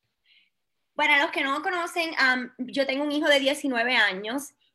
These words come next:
am, él, y mi hijo fue aceptado a una de las mejores universidades en la nación de arte, am, y con eso dicho, pues ustedes saben que las universidades especializadas son un poco caritas.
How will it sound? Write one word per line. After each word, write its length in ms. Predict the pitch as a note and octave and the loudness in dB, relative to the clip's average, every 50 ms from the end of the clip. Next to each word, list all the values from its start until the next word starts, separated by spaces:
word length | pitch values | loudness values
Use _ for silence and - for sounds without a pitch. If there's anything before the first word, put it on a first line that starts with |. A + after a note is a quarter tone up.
| _ - | _ 2
am, 640 | A3 A#3 A3+ A3+ A3+ A3+ A3+ A3+ A3+ A3+ A3+ - - | 4 6 6 6 4 4 2 0 -2 -2 -2 0 0
él, 320 | - A#3+ A#3 A#3+ A3+ - - | -2 -2 -2 -2 -6 -6 -6
y 420 | B3 B3 B3 A#3+ A#3 A3+ - - _ _ _ - | -6 -4 -4 -4 -6 -8 -12 -16 _ _ _ -8
mi 180 | G3+ B3 A#3+ B3 | -4 -2 -2 0
hijo 140 | C4+ C#4 | 0 0
fue 120 | C#4 - C#4 | 2 2 2
aceptado 640 | C4+ C#4+ D4+ C#4+ D4 - B3+ A#3 A#3 B3 B3+ - - | 4 2 0 -2 0 2 2 2 4 2 0 0 2
a 120 | A#3+ A#3+ A#3 | 2 2 0
una 220 | A3+ A#3 A#3+ B3+ | 0 0 0 2
de 80 | C4 B3+ | 4 4
las 180 | C4 C#4 C4+ - - - _ _ _ _ _ | 2 2 0 -4 -10 -20 _ _ _ _ _
mejores 400 | - A#3 A#3+ B3 B3 B3+ B3+ C#4 | -8 -6 -4 -4 -2 -2 0 0
universidades 560 | D4+ D4+ C#4 B3+ A#3 A#3+ A#3 C4 A#3 F#3+ G3+ B3+ | 0 0 0 -2 -2 -4 -4 -2 0 0 0 0
en 100 | C4+ A#3+ | 0 0
la 120 | G#3+ G#3+ | 0 0
nación 560 | G3+ F#3+ G#3+ - - - A#3 A3 A3+ B3 A#3+ | 0 -2 -6 -8 -10 -8 -6 -6 -6 -6 -4
de 120 | G#3+ G#3 F#3 | -2 0 4
arte, 720 | F#3+ F#3+ F#3+ F#3 G3+ - - - A#3 A#3+ D4 D4+ - _ _ _ _ _ _ - - - - | 4 4 4 2 0 -4 -6 -4 -4 -4 -4 -6 -8 _ _ _ _ _ _ -20 -8 -2 2
am, 380 | G3 G#3+ G#3+ G#3+ G#3 G#3+ G#3 - | 4 6 6 6 4 4 0 -2
y 80 | C4 B3 | -4 -2
con 160 | B3 A#3 A3 | -2 -2 -4
eso 260 | G#3 A3+ - D4+ C#4 | -4 -4 -2 0 -2
dicho, 420 | B3+ G#3+ G3 F3 - - D4+ D#4 C#4+ | -2 -2 -4 -10 -6 -4 -4 -2 -2
pues 120 | D#4+ B3+ | -2 -4
ustedes 340 | B3 B3 - G#3 G3 A3+ B3 | -4 -2 0 0 0 0 0
saben 300 | C4 A3+ G#3+ A3+ A#3 B3 | 0 0 0 0 -2 -6
que 380 | - A#3 G#3+ G#3 G#3 G#3 - - - | -6 -6 -6 -4 -4 -6 -6 -4 -4
las 140 | G#3+ A3 | -4 -2
universidades 640 | A#3+ A3+ G#3 G#3 G#3+ G#3 - - G#3+ F#3 G3+ A#3 A3+ | -2 -4 -6 -6 -6 -8 -6 -2 0 0 0 0 -4
especializadas 1080 | - - A#3 A3 G#3+ - - G#3 F#3+ G3+ F#3+ - - - F#3+ F3 F3+ G3 G#3+ C#4+ D4 - - - - - _ _ _ | -8 -8 -8 -8 -8 -4 -2 -2 -2 -2 -4 -8 -4 -2 0 2 2 4 2 2 0 -4 -10 -20 -20 -20 _ _ _
son 400 | - - - - A#3 G#3 A3+ A3+ - | -18 -10 -4 0 0 0 0 0 -2
un 180 | A#3 A#3 A#3 - | -4 -6 -6 -6
poco 360 | - A3 G#3 G#3+ B3 A#3+ A#3+ | -6 -6 -4 -4 -4 -4 -2
caritas. 580 | B3 G3+ F#3 G3 F#3+ F#3+ F#3 - A#3+ C#4+ D#4 | -2 -2 -2 -2 -2 -4 -2 0 0 0 0